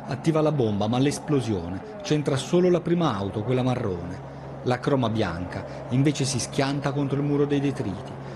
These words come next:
Falcone e la moglie, senza cintura di sicurezza, sono scaraventati contro il parabrezza. Gli agenti della terza auto, la Croma Azzurra, invece si salvano.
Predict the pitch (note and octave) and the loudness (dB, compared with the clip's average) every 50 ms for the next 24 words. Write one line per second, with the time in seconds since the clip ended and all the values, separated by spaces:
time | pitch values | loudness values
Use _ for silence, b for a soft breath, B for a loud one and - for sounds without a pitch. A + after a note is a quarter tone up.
0 | B B B - B2+ A#2+ A2+ - - C3+ B2 A2 G2+ G2 G2 G2+ G#2 G#2 G#2+ A2 | B B B -2 0 0 0 2 2 2 4 4 2 2 2 0 0 0 0 0
1 | A2 A2+ G#2+ - A#2+ A2+ A2+ A#2+ A2+ G#2+ - A#2 A2 - B2+ B2+ A#2 G#2+ G#2 - | 0 -2 -2 -2 -2 -2 0 -2 -2 -2 -2 -4 -4 0 0 0 0 0 -2 -4
2 | - A#2+ - A2+ G#2 G2+ F#2 F2 - - - - - B B B B - - D#3+ | -6 -6 -4 -2 -2 -2 -2 -2 -4 -8 -10 -10 -10 B B B B -2 0 2
3 | D#3 C#3 C3+ - D3+ D3 C#3+ C#3 D3 D3 C3+ D#3 D#3 D#3+ D#3+ D#3 D#3 D3 D3+ C3 | 2 2 2 0 0 2 2 2 2 0 2 0 0 2 2 2 2 2 0 2
4 | - D3+ D3 D3 C3+ A2+ F#2+ F2 E2 - - - - - - - - - - - | 2 2 2 2 2 2 0 0 -2 -6 -10 -12 -12 -12 -12 -14 -14 -16 -14 -14
5 | - - - - - - A2 A2 A2 B2+ B2+ A#2+ C3 B2+ B2 A#2 A2 G#2+ - - | -14 -14 -16 -12 -4 0 0 2 2 2 2 2 2 2 2 2 2 2 2 0
6 | B2 G#2+ G2+ - - A#2 G#2+ F#2+ F2+ F2+ F2 - F#2 F#2 F2+ - A2+ G2+ G2 F#2+ | 0 0 0 -2 -4 -2 -2 -2 -4 -4 -4 -4 -6 -6 -4 -4 -2 -2 -2 -2
7 | F#2+ G#2+ A2+ A2+ A#2 A2 A2 A#2 A2+ - A#2+ - C3 - - G#2+ F2+ D#2+ E2 E2 | -2 -2 -2 0 0 0 0 0 -2 -2 -4 -4 -4 -4 -4 -4 -6 -6 -8 -10
8 | E2+ F2 F2+ G2 - - - - | -10 -10 -12 -12 -12 -14 -16 -16